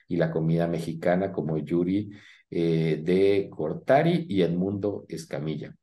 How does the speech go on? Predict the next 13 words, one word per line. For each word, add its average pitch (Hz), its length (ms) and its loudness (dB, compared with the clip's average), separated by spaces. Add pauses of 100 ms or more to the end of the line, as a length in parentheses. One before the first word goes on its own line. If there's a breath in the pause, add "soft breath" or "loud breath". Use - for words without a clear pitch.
(880)
Eh, 87 560 0
ha 113 80 6
dirigido 139 420 6
diferentes 127 460 4
talleres, 110 560 2
eh, 90 200 -6
de 92 160 -4
elaboración 87 440 0
de 98 120 -4
chocolate 87 360 -4
artesanal 92 680 -2
y 104 40 0
elaboración 87 600 -2